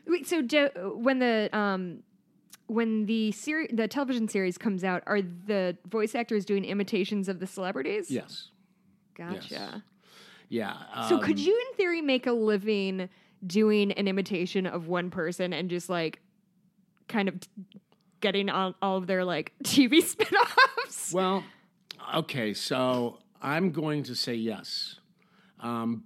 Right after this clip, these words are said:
Speaker 1: but probably one wouldn't be enough.
Speaker 2: Mm,
Speaker 1: So
Speaker 2: mm-hmm,
Speaker 1: there are
Speaker 2: mm-hmm.
Speaker 1: guys who are incredible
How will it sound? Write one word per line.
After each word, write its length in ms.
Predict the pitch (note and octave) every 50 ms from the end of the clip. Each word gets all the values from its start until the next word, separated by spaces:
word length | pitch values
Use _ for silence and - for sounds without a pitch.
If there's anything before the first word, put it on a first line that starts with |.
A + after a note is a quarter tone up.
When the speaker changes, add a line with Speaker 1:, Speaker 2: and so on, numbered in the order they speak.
| -
Speaker 1:
but 340 | - C3 C3 C3 - A2+ G#2+
probably 440 | - - E3+ D#3+ D#3+ D3+ D3+ C#3+ C3
one 340 | B2+ A#2+ C3 C#3 C3 B2+ B2
wouldn't 300 | B2 B2 A2 A#2 A2+ G#2
be 160 | B2 A#2 A2
enough. 640 | A2 A2 G#2+ G#2+ G#2 - - - - - - - - -
Speaker 2:
Mm, 520 | G#3 G3+ G3 F#3 F3 E3+ F3 F#3+ - G3+
Speaker 1:
So 100 | F#3+ D3+
Speaker 2:
mm-hmm, 80 | C#3 C#3
Speaker 1:
there 140 | E3 F#3+
are 80 | F3 D#3+
Speaker 2:
mm-hmm. 80 | C#3 B2+
Speaker 1:
guys 400 | C#3 C3+ C3 B2+ B2+ B2 A#2 -
who 120 | - C3 A#2+
are 120 | A#2+ A#2+ A2
incredible 840 | A2+ A2+ A2 - - - - D3+ D3 D#3 D3 A#2 G2+ G2 - -